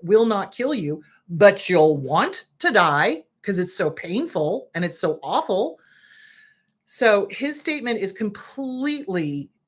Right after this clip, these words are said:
fictitious. I don't, <sighs> this guy's not a doctor. He doesn't play one on T V. He doesn't know his ass from a hole in the ground. He is putting everyone in danger. And that makes me so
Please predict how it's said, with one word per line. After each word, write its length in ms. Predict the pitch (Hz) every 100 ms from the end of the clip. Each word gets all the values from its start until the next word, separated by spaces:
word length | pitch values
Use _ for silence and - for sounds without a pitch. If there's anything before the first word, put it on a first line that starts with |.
| _ _ _ _ -
fictitious. 880 | - 262 247 - 240 - 175 - - -
I 120 | 208
don't, 140 | -
<sighs> 760 | 160 156 143 143 151 165 165 143 _ _ _ _ _ _ _ _ _
this 100 | -
guy's 220 | - 120 147
not 140 | 196
a 60 | 247
doctor. 580 | 233 220 220 220 226 _ _ _
He 180 | - 127
doesn't 260 | 147 185
play 180 | 214 226
one 160 | 220 220
on 120 | 226
T 200 | 233 254
V. 340 | 214 190 180
He 160 | 180 -
doesn't 280 | 156 156 214
know 120 | 220
his 160 | 240 214
ass 300 | 190 190 -
from 160 | 202
a 40 | 202
hole 220 | 220 220
in 80 | 202
the 60 |
ground. 480 | 147 135 127 123 135 _ _ _
He 180 | - 220
is 120 | 226
putting 420 | - 247 208 208 _ -
everyone 580 | 240 208 220 175 156 156
in 160 | 175 175
danger. 460 | 170 165 175 131 -
And 100 | 180
that 140 | 190
makes 260 | 226 233 -
me 240 | 170 156 - _ -
so 840 | - - - 254 320 254 151